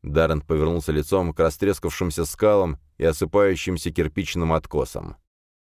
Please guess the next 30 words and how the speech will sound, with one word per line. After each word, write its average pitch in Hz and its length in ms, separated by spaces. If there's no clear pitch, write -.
«Как 143 200
думаешь, 139 500
эта 107 240
девица 127 380
сможет 170 340
провести 135 420
вас 117 280
к 101 120
бхистийскому 131 760
кораблю?» 131 560
Прежде 71 320
чем 78 220
Грейлин 78 340
успел 80 300
ответить, 78 600
буря 104 360
разразилась 78 640
в - 100
полную 76 380
силу. 60 560
Дикий 82 360
вой 92 260
её 90 280
сотряс 95 500
летучий 87 360
пузырь 92 340
и 90 40
встряхнул 104 540
весь 95 320
корабль. 90 640